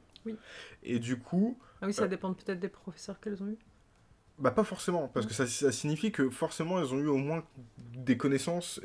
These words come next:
Speaker 2: ou des visibilités des œuvres des, des autres.
Speaker 1: Hmm,
Speaker 2: Et donc,
Speaker 1: oui, c'est
Speaker 2: du
Speaker 1: vrai.
Speaker 2: coup, et donc, du coup, qu'elles aient une patte toute différente, c'est, c'est vachement intéressant, je trouve. Euh, donc, euh, for-, photo mortuaire, enfin, enfin, photo,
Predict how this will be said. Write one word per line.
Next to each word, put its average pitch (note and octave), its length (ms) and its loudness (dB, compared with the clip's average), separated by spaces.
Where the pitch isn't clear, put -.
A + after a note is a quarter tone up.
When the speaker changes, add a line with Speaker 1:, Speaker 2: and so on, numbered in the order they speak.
Speaker 2:
ou B2 160 2
des B2 140 6
visibilités C3+ 720 -2
des B2+ 220 0
œuvres C3+ 280 6
des, A#2 320 2
des A#2+ 180 -2
autres. - 260 -10
Speaker 1:
Hmm, G#3 200 0
Speaker 2:
Et C4 80 6
donc, A#3 80 4
Speaker 1:
oui, B3 60 4
c'est A3+ 80 -6
Speaker 2:
du A3 80 0
Speaker 1:
vrai. G3 140 0
Speaker 2:
coup, G3 180 6
et D3+ 140 6
donc, B2+ 180 4
du C3+ 120 -2
coup, G#3+ 280 2
qu'elles D#3+ 340 4
aient F3 200 4
une C3 260 -2
patte D3+ 400 2
toute C3 220 -8
différente, C3+ 540 2
c'est, A2 300 2
c'est A2 140 -2
vachement D3 280 0
intéressant, C#3 420 -2
je - 80 -20
trouve. A2 140 -14
Euh, G#2+ 440 -6
donc, G#2+ 280 -2
euh, A2 200 4
for-, - 340 -6
photo B2 300 -2
mortuaire, C#3+ 720 0
enfin, A2+ 120 0
enfin, G#2+ 160 2
photo, A2+ 280 -4